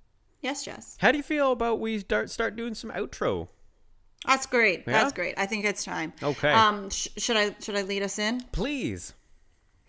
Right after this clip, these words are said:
Speaker 1: All right, guys. So you've been listening to Candace and Jess judge a book by its cover. I am Candace.
Speaker 2: And I am Jess.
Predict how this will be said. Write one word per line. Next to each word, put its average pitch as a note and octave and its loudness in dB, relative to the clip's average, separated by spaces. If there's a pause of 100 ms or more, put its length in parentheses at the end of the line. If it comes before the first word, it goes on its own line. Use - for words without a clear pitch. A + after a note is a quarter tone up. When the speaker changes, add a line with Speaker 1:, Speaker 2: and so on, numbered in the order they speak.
(420)
Speaker 1:
All A#3 8
right, A3 8
guys. D#3 6
So F#3 2
you've A3 6
been G3+ 2
listening F#3+ 0
to D3 -2
Candace F#3+ 2
and F3 -2
Jess F3 4
judge A3+ 4
a F3+ 0
book F3 0
by D#4+ 12
its G#3+ 4
cover. E3+ -2
I A#3+ 12
am G#3+ 4
Candace. E3+ -2
Speaker 2:
And E3+ 2
I B2 2
am C#3 2
Jess. C#3 2